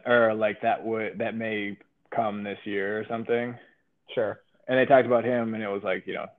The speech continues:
Speaker 1: number one prospect for Toronto, number two in M L B. And I was like,
Speaker 2: I,
Speaker 1: uh, who's
Speaker 2: I,
Speaker 1: that?
Speaker 2: I, I'm sure I could look
Speaker 1: It might
Speaker 2: it
Speaker 1: be
Speaker 2: up.
Speaker 1: Alex Reyes, if they still consider him a prospect.
Speaker 2: Yeah. I, how is he a prospect? He's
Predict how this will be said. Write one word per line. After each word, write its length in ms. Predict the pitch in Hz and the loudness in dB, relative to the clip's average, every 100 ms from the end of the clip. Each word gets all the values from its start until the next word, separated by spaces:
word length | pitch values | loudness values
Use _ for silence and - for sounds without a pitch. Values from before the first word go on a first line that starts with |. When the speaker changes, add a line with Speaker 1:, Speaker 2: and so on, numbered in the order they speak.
| _ | _
Speaker 1:
number 260 | 107 104 101 | -8 -4 -4
one 260 | 98 101 - _ _ | -6 -8 -16 _ _
prospect 460 | 110 98 - 101 - | -2 -2 -2 -8 -6
for 100 | 98 | -10
Toronto, 760 | 117 101 95 98 98 98 98 - | -8 -6 -4 -4 -6 -6 -8 -10
number 240 | 98 98 | -8 -6
two 240 | - - 98 | -6 -8 -6
in 80 | 95 | -4
M 160 | 95 | -4
L 140 | 92 92 | -4 -6
B. 340 | 90 - - - - | -8 -10 -12 -18 -16
And 80 | - | -14
I 20 | |
was 80 | - | -12
like, 100 | - - | -12 -8
Speaker 2:
I, 60 | - - | -10 -10
Speaker 1:
uh, 140 | 101 101 _ _ - | -14 -14 _ _ -6
who's 120 | 131 | 0
Speaker 2:
I, 220 | - 170 | 6 6
Speaker 1:
that? 100 | 143 | 8
Speaker 2:
I, 220 | 160 131 - - _ - | 6 4 -6 -20 _ -4
I'm 140 | 160 | -4
sure 200 | - 165 - _ _ _ _ _ _ _ _ - | 2 2 0 _ _ _ _ _ _ _ _ -16
I 40 | 101 | -10
could 140 | 98 | -6
look 160 | 98 151 | 2 8
Speaker 1:
It 80 | |
might 140 | 190 185 | 10 12
Speaker 2:
it 60 | |
Speaker 1:
be 140 | 156 147 | 12 12
Speaker 2:
up. 80 | 131 | 12
Speaker 1:
Alex 200 | 120 127 | 8 2
Reyes, 340 | 113 117 123 - _ _ _ _ _ _ | -4 -2 -4 -8 _ _ _ _ _ _
if 140 | 117 120 | -6 -2
they 160 | 117 | -2
still 140 | 117 110 | -2 -4
consider 340 | 95 107 101 | -4 -4 -4
him 140 | 98 | -4
a 20 | 98 | -4
prospect. 540 | 98 98 - 110 110 _ _ _ _ | -2 -2 -4 -6 -6 _ _ _ _
Speaker 2:
Yeah. 140 | - - - _ _ - | -6 -6 -8 _ _ 0
I, 180 | 180 - - | 2 0 -4
how 240 | 175 170 | 0 0
is 60 | 175 | 2
he 100 | 147 | 0
a 40 | |
prospect? 400 | 180 202 123 110 | 0 0 -2 -4
He's 180 | 110 | -8